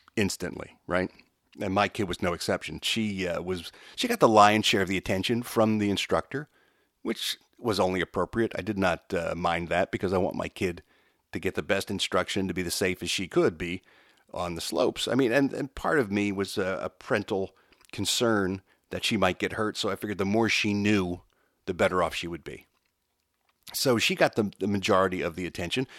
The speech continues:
but I certainly was able to pay, pay attention to that, uh, interaction and to pick up some tips in myself. And I learned, you know, uh, pizza and, and French fries. <laughs> And if you've ever taken,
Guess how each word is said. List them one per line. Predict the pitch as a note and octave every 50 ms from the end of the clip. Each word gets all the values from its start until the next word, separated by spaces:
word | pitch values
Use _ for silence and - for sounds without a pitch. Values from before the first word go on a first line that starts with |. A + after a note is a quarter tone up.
| - - - -
but | - -
I | E3
certainly | - - D3+ A2+ - G#2+ G2+ G2 F#2 - _ _ _ _ _ _ _
was | - F#2 F#2 G2+
able | G2 F#2 G2
to | F2+ F2+
pay, | - - B2 - - - -
pay | - B2 G#2
attention | G2 - - G#2 G2 - - F#2+ F2+
to | - G#2+ F#2
that, | F2+ G#2+ G2+ F#2 - _ _ _ _ _ - - -
uh, | F2+ F2 - - - -
interaction | - G#2+ - G#2+ G#2 G2+ G2 G2+ G2+ - - B2+ A2+ A2
and | G#2 G2+ F#2+
to | F#2+ F2+ F#2 F#2
pick | - A#2+ A2+ -
up | G#2 - -
some | - G#2 G2+ F#2+ G2 F#2+ -
tips | - B2 A2+ - - -
in | A#2+ G#2
myself. | G#2 F#2 F#2 - - G#2+ A2+ B2+ C#3 -
And | G2+ G2 F2+ _ - - - - - - -
I | - B2
learned, | A2+ G#2+ G#2+ A2 A2 A#2 A2+ A#2+
you | A2
know, | F#2+ G2+ G#2 A2+ A2+
uh, | G2+ G2 G2 G2+ G#2 G2 _ -
pizza | - - A2 G2+ - - A2+
and, | A2 A2 A2 G#2+ G#2
and | - F#2 G#2 G2+ G2
French | - - G2+ G2 F#2+
fries. | - - G2 F#2+ G2+ A#2+ C3 - -
<laughs> | -
And | C#3+ B2
if | A2+ -
you've | B2+ A#2+ A2+
ever | - C#3+ C3+
taken, | - - C#3 A#2 F#2+ - - C3 C3+ - G#2+ A2